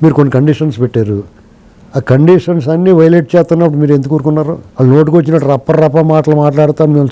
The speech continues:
చంపేస్తాం లోకేష్ని, చంద్రబాబు గారిని, పవన్ కళ్యాణ్ గారిని స్టూడెంట్ తిడుతుంటే సిగ్గు లేకుండా నవ్వుకుంటున్నారు పోలీసు వాళ్ళు వెనకాల నిలబడి. దీన్ని మీ దృష్టికి ఎవరు తీసుకురావట్లేదా? ప్రభుత్వానికి సంబంధించిన, ప్రభుత్వంలో భాగమైన వాళ్ళే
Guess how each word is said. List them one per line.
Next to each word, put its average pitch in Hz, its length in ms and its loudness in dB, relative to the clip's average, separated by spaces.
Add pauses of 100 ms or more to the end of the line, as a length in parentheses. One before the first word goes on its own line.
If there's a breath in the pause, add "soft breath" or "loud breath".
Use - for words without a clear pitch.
చంపేస్తాం 147 460 0
లోకేష్ని, 151 540 -2
చంద్రబాబు 147 600 -2
గారిని, 151 180 -2 (360 loud breath)
పవన్ 147 200 2
కళ్యాణ్ 156 240 2
గారిని 151 160 0
స్టూడెంట్ 151 300 -2
తిడుతుంటే 143 580 -2 (680 loud breath)
సిగ్గు 143 180 0
లేకుండా 165 280 2
నవ్వుకుంటున్నారు 143 440 -2
పోలీసు 127 280 -4
వాళ్ళు 117 120 -6
వెనకాల 104 200 -10
నిలబడి. 95 640 -12
దీన్ని 127 240 2
మీ 120 60 2
దృష్టికి 120 320 -2
ఎవరు 147 140 0
తీసుకురావట్లేదా? 135 720 -4 (240)
ప్రభుత్వానికి 139 560 0
సంబంధించిన, 147 680 -2
ప్రభుత్వంలో 143 720 -2
భాగమైన 143 540 0
వాళ్ళే 143 420 0